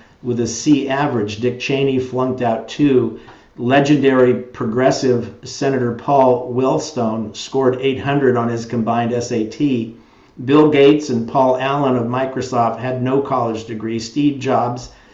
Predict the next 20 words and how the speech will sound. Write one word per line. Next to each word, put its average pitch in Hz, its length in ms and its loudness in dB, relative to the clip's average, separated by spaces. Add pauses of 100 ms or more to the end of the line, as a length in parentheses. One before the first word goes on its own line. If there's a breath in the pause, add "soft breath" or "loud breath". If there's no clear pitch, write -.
(100)
Steve 127 460 0 (120)
Wozniak 117 840 -2 (340 soft breath)
of 120 280 -6
Apple 147 300 -4
had 120 240 -4
no 127 140 0
college 113 480 -4
degree. 110 560 -8 (140)
Michael 139 500 0
Dell 139 320 6
is 123 140 2
another 127 480 2
underdegreed, 131 960 0 (500 soft breath)
uh, 113 260 -6
immortal 127 560 4
of 120 140 -2
the 120 80 -2
computer 143 500 2
game, 117 540 0 (840)
uh, 110 480 -8